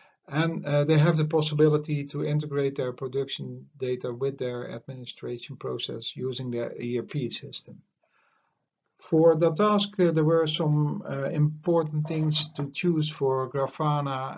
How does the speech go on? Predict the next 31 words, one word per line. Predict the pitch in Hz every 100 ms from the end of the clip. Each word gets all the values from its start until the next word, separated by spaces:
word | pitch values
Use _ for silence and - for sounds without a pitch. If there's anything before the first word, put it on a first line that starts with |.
| 120 127
and | 127 135
all | 127 131
the | 139
other | 131 139 131 127 127 123
packages. | 147 123 - - 117 - - _ _ _ _ _
We | 139 151
had | 170
no | 175 185 175
hassle | 170 175 180
with | 160
the | 151
networking | 156 170 170 156 131 127 131 131
in | 135 135
an | 135
existing | 131 - 156 151 151
environment. | 131 123 135 127 117 110 107
By | - 123
using | 135 165 160 151
those | 139 135 131
insys | 175 160 156 156 151
routers, | 147 143 147 143 135
we | 139 131
were | 123 127 -
able | 143 139 131
to | - 131 127 123 -
do | 131
this | 127 123 - - _ _ _ _ -
just | 151 - - _ _ _
in | 135 123
one | 135 151 151
day. | 135 123 117 -